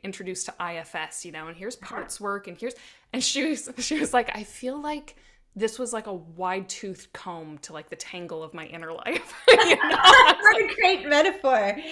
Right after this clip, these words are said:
Speaker 1: Great analogy.
Speaker 2: Yeah.
Speaker 1: Yeah, but that, that's kind of what the world of psychology and neuropsychology has done, at least for me, but
Speaker 2: Yeah.
Speaker 1: it just makes things so much clearer instead of this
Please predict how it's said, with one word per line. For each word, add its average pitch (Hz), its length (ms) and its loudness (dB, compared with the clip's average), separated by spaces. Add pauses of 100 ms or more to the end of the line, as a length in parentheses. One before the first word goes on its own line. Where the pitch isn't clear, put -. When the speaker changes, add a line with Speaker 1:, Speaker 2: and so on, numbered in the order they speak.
(140)
Speaker 1:
Great 349 240 -8
analogy. 320 580 2
Speaker 2:
Yeah. 226 300 2
Speaker 1:
Yeah, 285 500 2
but 262 240 2
that, - 320 -4
that's 277 240 -8
kind 262 180 -10
of 226 140 -10
what 202 240 -6
the 196 80 -10
world 190 240 -8
of 190 80 -14
psychology 190 800 -12
and 170 260 -14
neuropsychology 175 1120 -12
has 160 140 -14
done, 165 240 -12
at - 100 -16
least 196 240 -14
for 175 100 -14
me, 170 300 -12
but 151 240 -14 (300)
Speaker 2:
Yeah. 190 80 -18
Speaker 1:
it 190 80 -16
just - 400 -12 (500)
makes 254 400 -8
things 233 260 -8
so 254 160 -10
much 214 260 -12
clearer 220 440 -8
instead 170 320 -10
of 208 180 -8
this 208 340 -8